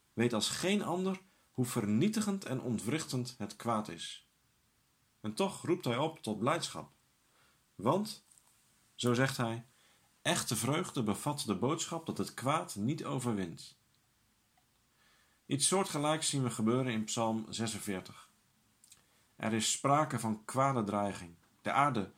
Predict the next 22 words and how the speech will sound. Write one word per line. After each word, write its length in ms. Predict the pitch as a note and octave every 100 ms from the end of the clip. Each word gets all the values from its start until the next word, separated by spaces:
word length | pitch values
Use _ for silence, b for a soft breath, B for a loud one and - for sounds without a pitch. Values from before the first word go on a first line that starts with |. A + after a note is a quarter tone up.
| b b
schudt 420 | b - - F3
op 180 | - C#3
haar 160 | B2 A2
grondvesten, 760 | - C3+ C3 G2+ - G2+ F#2
bergen 380 | G2+ C3+ D#3+ C3
storten 480 | A2 - C#3+ D3+ C3
in, 300 | C3+ - - B B B B B B
als 260 | G#2+ -
pijlers 360 | - C3 C3+ A2
van 120 | A#2+
de 80 | A2
schepping. 400 | - G#2 - - - _ _ b b b
En 120 | A#2
de 80 | A2+
watervloed 720 | C#3 F3 D3 D3 D#3 D3+ - -
kolkt 360 | D#3+ E3 C#3+
en 220 | - A2+
kookt. 500 | A2 A2 F#2 - - _ _ _ _ _ _ _ _ _ _ _ _
Verderop 400 | - B2 B2 C#3
in 120 | D3
de 80 | B2
psalm 520 | A2 B2+ C3 C3+ C#3